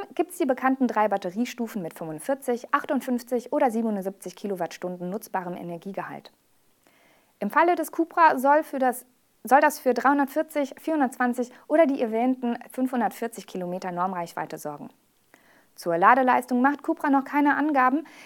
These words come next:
Es ist aber sehr wahrscheinlich, dass der Born die jüngsten Verbesserungen des I D drei erhalten wird. Dazu aber später mehr.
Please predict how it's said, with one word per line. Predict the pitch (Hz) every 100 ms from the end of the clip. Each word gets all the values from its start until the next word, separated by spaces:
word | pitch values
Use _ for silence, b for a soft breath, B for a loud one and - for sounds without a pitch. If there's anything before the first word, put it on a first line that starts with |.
| B
Es | 277
ist | 381 403
aber | 311 254
sehr | 269 285
wahrscheinlich, | 262 226 240 214 -
dass | 190 -
der | 175
Born | 185 208
die | 190
jüngsten | 180 233 262 240
Verbesserungen | 220 196 202 220 185 185 180
des | 175 -
I | 185
D | 185 170
drei | - 175
erhalten | - 170 180 170 135
wird. | 131 - _ _ _ _ _ -
Dazu | 277 339 359 359 B B
aber | 294 330
später | - 180 214
mehr. | 220 135